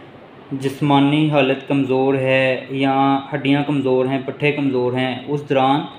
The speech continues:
ये इस्तेमाल कर सकते हैं सिरप। अगर साइड इफ़ेक्ट्स की बात करें तो ये सिरप इस्तेमाल करने से आपको गनोदगी हो सकती है, नींद आ सकती है, मुंह खुश्क हो सकता है। ज़्यादातर इसके इतने साइड इफ़ेक्ट्स देखने को नहीं मिलते।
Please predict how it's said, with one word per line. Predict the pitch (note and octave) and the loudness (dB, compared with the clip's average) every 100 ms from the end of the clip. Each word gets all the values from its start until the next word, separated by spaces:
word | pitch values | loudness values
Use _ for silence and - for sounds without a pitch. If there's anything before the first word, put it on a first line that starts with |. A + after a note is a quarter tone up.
| - - - | -20 -20 -10
ये | B2 B2 C3+ | -2 4 4
इस्तेमाल | E3 C#3 - C3 B2 C3+ F3 - - - - - - - - - - | 2 -6 -4 0 2 2 0 -10 -20 -20 -20 -20 -20 -20 -20 -12 0
कर | C3+ | 0
सकते | C3+ B2+ - | 0 -6 -4
हैं | C3 C#3+ | -4 -2
सिरप। | C#3 B2+ A#2+ A#2+ A#2+ - - - - - - - - - - - - - - - - | -2 -2 0 -2 -6 -18 -20 -20 -20 -20 -20 -20 -20 -20 -20 -20 -20 -20 -20 -12 -2
अगर | C#3+ E3+ | 0 2
साइड | E3 D#3 | 4 2
इफ़ेक्ट्स | D#3+ F3 - | 2 0 0
की | F3+ | 0
बात | D3+ C3+ C3+ | 2 0 0
करें | D3 D3 D3 | 0 0 2
तो | D#3 D3+ D3 - D3 | 4 4 0 -8 -8
ये | D3+ D#3+ | -2 -2
सिरप | D#3+ D#3 D#3 | 0 -2 -2
इस्तेमाल | D3+ C#3 C#3 | -2 -2 0
करने | D3 C3 B2+ | 0 -2 -2
से | B2+ C3 | -2 -2
आपको | B2 - B2+ | -2 -4 -6
गनोदगी | C3 B2+ B2 C3 | -4 -2 -4 -4
हो | C#3+ D3 | -2 -2
सकती | C#3+ D3 C#3 | -2 -6 -6
है, | C3+ C3+ | 0 0
नींद | C3+ B2 A#2+ B2+ | 2 2 2 4
आ | C3 | 2
सकती | C3 C3 - C3 | 0 -4 -2 0
है, | C3 B2+ | 2 2
मुंह | C3 D#3 | 2 0
खुश्क | D#3+ C#3+ E3+ E3 | 0 -2 -2 0
हो | D3 D3 | 2 2
सकता | - - B2 | 0 -2 0
है। | A#2+ A#2+ A#2 - - - - - - | 2 0 -4 -12 -20 -20 -20 -20 -6
ज़्यादातर | D3+ F3+ G3 G#3 | 2 4 4 2
इसके | G#3 G3+ | 4 4
इतने | G3 G3 G3 | 2 2 -2
साइड | F#3+ D3 | 2 0
इफ़ेक्ट्स | D3 D#3 D3+ | 2 -2 2
देखने | C#3 C#3 C#3+ | 0 2 -2
को | C#3 C#3+ | 0 0
नहीं | C3+ D#3 | 2 2
मिलते। | D#3 A#2 B2 A#2+ | 0 -2 -2 -4